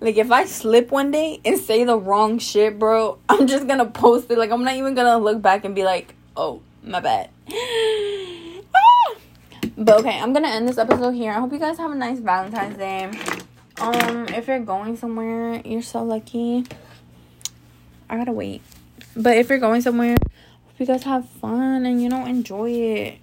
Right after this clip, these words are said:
And use protection, man, 'cause I love Sagittarius. Wait, I'm thinking. So if you have Valentine's sex, I'm pretty sure you're a Sagittarius. 'Cause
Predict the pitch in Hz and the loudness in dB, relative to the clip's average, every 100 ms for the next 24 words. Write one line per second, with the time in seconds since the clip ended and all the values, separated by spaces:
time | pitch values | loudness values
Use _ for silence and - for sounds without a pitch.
0 | - 233 233 247 302 311 277 226 269 - | -8 -4 -2 -4 -6 -8 -2 -2 -2 -6
1 | 226 208 190 226 262 262 269 - 220 202 | -6 -6 -4 -4 -2 -4 -6 -4 -4 -4
2 | 208 - 247 302 226 233 240 226 233 240 | -10 -4 0 2 2 0 -2 -4 -6 -6
3 | 233 233 240 247 - _ _ _ - - | -4 -4 -4 -6 -20 _ _ _ -20 -20
4 | - - 233 202 78 - _ - - - | -12 -2 -2 -2 -8 -18 _ -20 -20 -20
5 | - _ - 254 262 - 202 202 - - | -20 _ 0 0 0 -6 -8 -8 -12 -12
6 | - - - - 208 202 202 226 226 311 | -12 -16 -20 -10 -6 -6 -4 -6 -4 -8
7 | 392 427 440 349 - - 196 208 202 190 | -6 -4 -4 -4 -6 -8 -6 -6 -8 -10
8 | - 190 185 - 208 - 214 202 - _ | -16 -16 -14 -14 -18 -20 -14 -14 -14 _
9 | - - - _ - 196 208 - 277 349 | -20 -20 -20 _ -10 -8 -6 0 2 2
10 | 330 - 220 220 214 190 202 - 190 185 | 0 -4 -2 0 0 -2 -8 -6 -4 -4
11 | 196 - 190 196 - - 214 - - _ | -10 -12 -8 -8 -8 -12 -12 -14 -20 _
12 | _ - - - - - _ - _ _ | _ -14 -14 -20 -20 -20 _ -20 _ _
13 | - - 196 202 208 - - - | -16 -8 -6 -4 -8 -14 -20 -20